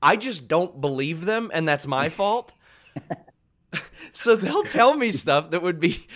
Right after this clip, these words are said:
Speaker 1: like, big stories. Like, in the past, they don't really anymore, but
Speaker 2: <laughs>
Speaker 1: I just didn't believe them, and then it happened, and I was like, "I thought you all were joking about this." <laughs> Like, I thought you
Speaker 2: Well,
Speaker 1: all
Speaker 2: you
Speaker 1: made
Speaker 2: never
Speaker 1: this
Speaker 2: know
Speaker 1: up.
Speaker 2: with them. They're hard, yeah, they're hard to read sometimes 'cause you just think they're always lying and B S ing, so you're just like, "Oh, yeah,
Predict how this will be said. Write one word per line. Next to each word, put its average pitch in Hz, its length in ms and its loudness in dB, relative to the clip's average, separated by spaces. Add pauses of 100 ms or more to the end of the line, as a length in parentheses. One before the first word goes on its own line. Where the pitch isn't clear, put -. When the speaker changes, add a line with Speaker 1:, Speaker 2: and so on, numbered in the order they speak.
(200)
Speaker 1:
like, 180 300 -4 (200)
big 202 240 -2
stories. 202 600 2
Like, 165 220 2
in 214 140 4
the 180 60 0
past, 220 440 0
they 165 100 0
don't 135 400 -6
really 151 320 2
anymore, 135 720 0
but 147 360 0 (340)
Speaker 2:
<laughs> - 340 -8
Speaker 1:
I 220 160 8
just 214 240 -4
didn't 190 340 -2
believe 185 380 -2
them, 170 160 -2
and 185 100 -2
then 202 100 2
it 143 120 0
happened, 190 400 0
and 156 80 -6
I 151 60 0
was 147 120 -4
like, 131 140 -6
"I 208 40 -8
thought 262 200 -4
you 175 100 2
all 131 140 4
were 107 80 -2
joking 98 500 -2
about 95 380 -2
this." 101 500 -4
<laughs> 185 140 -2
Like, - 100 -2
I 208 80 4
thought 208 300 0
you 185 80 -4
Speaker 2:
Well, 165 100 6
Speaker 1:
all 170 40 0
Speaker 2:
you - 60 2
Speaker 1:
made 196 80 4
Speaker 2:
never 220 180 4
Speaker 1:
this 160 100 2
Speaker 2:
know 185 160 4
Speaker 1:
up. 190 60 4
Speaker 2:
with 143 180 0
them. 110 240 -2
They're 147 160 0
hard, 156 240 0
yeah, 127 140 -6
they're 131 120 -4
hard 160 200 -6
to 127 80 -6
read 123 280 -8
sometimes 104 540 -10
'cause 107 200 -10
you 123 80 -4
just 127 220 -8
think 127 160 -4
they're 123 200 -4
always 127 500 -2
lying 110 480 -4
and 104 120 -10
B 104 180 -12
S 107 220 -12
ing, 156 160 -8
so - 140 -8
you're 110 220 -6
just 110 240 -10
like, 98 240 -10
"Oh, 92 240 -8
yeah, 92 60 -18